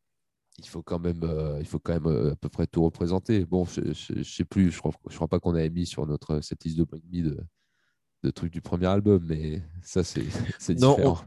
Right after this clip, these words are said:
Speaker 2: on, on avait rien mis. Bah, j'avais hésité. Moi, j'avais mis, euh, ah non, mais même du tout premier, euh, euh, from, euh, euh,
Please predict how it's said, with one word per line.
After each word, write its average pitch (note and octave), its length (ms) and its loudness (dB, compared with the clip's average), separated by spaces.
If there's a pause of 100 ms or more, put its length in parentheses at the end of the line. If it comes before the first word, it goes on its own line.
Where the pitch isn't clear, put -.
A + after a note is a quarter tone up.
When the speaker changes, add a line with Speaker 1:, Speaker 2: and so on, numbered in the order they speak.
(100)
Speaker 2:
on, C3+ 120 4
on - 20 4
avait B2 200 8
rien B2+ 180 8
mis. C#3+ 100 4
Bah, B2+ 140 6
j'avais B2 260 6
hésité. A#2+ 400 2
Moi, A2+ 140 0
j'avais A2 200 2
mis, A2+ 140 -4
euh, G#2 400 0
ah B2+ 100 0
non, D3 120 -2
mais C3 100 -4
même C3+ 200 -2
du A2+ 120 -10
tout C3 140 -10
premier, C#3 320 -2
euh, G#2 360 0
euh, G2+ 280 0 (100)
from, G2+ 300 -4
euh, F#2+ 280 -2
euh, F#2 140 -2